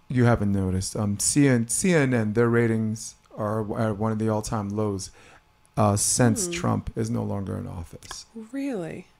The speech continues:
Speaker 2: Interesting.
Speaker 1: Yeah, it's, they,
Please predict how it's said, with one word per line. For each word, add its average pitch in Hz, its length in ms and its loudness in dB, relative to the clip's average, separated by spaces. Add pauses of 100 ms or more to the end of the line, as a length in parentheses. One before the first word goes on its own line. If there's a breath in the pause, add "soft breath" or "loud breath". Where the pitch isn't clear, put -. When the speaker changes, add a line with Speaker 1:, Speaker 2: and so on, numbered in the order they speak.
(1080)
Speaker 2:
Interesting. 226 760 -10 (240)
Speaker 1:
Yeah, 127 240 4
it's, - 580 -2 (560)
they, 135 600 4